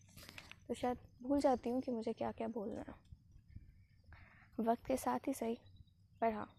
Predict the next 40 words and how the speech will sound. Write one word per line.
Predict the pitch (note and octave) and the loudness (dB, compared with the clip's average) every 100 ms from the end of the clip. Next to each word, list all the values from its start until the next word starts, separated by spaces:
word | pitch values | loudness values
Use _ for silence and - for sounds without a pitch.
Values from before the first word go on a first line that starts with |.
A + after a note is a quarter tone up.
| - - - - - | -20 -20 -20 -20 -10
समझ | - G#3+ A3 | -4 -2 -2
में | A#3 | -2
तो | A#3+ A3+ | -2 -2
आता | G#3+ - | -4 -2
है | A#3+ | -2
ज़िंदगी | A3+ A3 G#3+ | 0 -2 -4
के | A3 A#3 | -2 -2
मायने | A3+ A#3+ A3+ | 0 -2 -2
क्या | A3 C#3 | -2 -2
थे | B3 - | -4 -4
और | A3+ C4+ | -6 -6
क्या | A3 A3 | -6 -2
हो | G#3 G#3 | 0 0
गए। | G3+ - - - - - - - - - - - - - - - | -2 -6 -8 -12 -20 -20 -20 -18 -16 -18 -20 -20 -20 -20 -18 -10
कभी-कभी | G#3+ - A3 | -4 0 0
सोचती | A3+ A3+ G#3+ - D4+ | 0 -2 -4 -2 2
हूँ | B3+ C4 - - - - - - - - | 2 0 -6 -20 -20 -20 -20 -20 -20 -4
कि | D4+ | -2
काश | - - C#4+ D#4+ - | -2 4 6 6 2
वो | A#3 A3 C4+ | 2 6 6
दिन | D4 | 6
ही | D#4 | 6
अच्छे | C#4 A3+ - | 4 2 -2
थे | B3+ B3 | -2 0
जब | B3+ | -2
छोटे | - G#3+ G#3 A3 | -2 -4 -2 -4
थे, | A3 G#3+ | -4 -10
मम्मी | G#3 - G#3+ A#3+ | -12 -10 -4 0
पापा | B3 G#3+ A3+ | 2 6 4
से | G#3 | 4
डांट | G3+ A3 A#3 | 0 0 -2
खाते | - A#3 A3+ | -4 -2 -2
थे, | A3+ A3+ | 0 -2
शरारतें | - A3 A3+ A3+ C4+ B3+ | -2 -2 0 0 2 2
करते | C4 A3+ A3+ | 2 0 -4
थे, | - A#3 | -4 -6
काफ़ी | - - - C#4 D#4 | -8 -12 -8 -4 -2
खुश | - B3+ - | 2 0 0
रहते | - - | -6 -10
थे। | - - | -20 -20